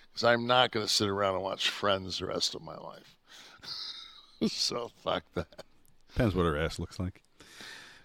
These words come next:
Speaker 2: Billy Batson says, "Kevin and Sean are the best in the business. The podcast continues to get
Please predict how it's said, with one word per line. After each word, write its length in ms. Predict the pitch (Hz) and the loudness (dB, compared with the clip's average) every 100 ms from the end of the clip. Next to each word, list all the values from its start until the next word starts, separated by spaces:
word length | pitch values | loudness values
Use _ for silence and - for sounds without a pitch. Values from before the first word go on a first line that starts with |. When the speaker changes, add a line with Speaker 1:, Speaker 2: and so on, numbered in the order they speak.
| - - | -20 -2
Speaker 2:
Billy 220 | - 220 170 | 10 10 12
Batson 500 | 147 147 - 170 135 | 12 12 12 8 6
says, 320 | - 139 127 | 8 6 6
"Kevin 320 | - 170 185 | 4 4 6
and 100 | 175 | 4
Sean 260 | - 180 196 | 4 4 6
are 40 | |
the 80 | 139 | 6
best 460 | 101 - 127 - | 6 8 8 8
in 100 | 139 | 6
the 80 | 135 | 6
business. 680 | 127 117 170 180 175 160 - | 4 6 8 8 6 4 2
The 120 | 139 | 2
podcast 800 | - - 143 147 - 143 143 - | 4 4 4 0 2 4 4 0
continues 640 | - 110 - 131 131 135 | -2 -2 -2 0 2 2
to 160 | - - | -2 -6
get 260 | 107 110 | 2 2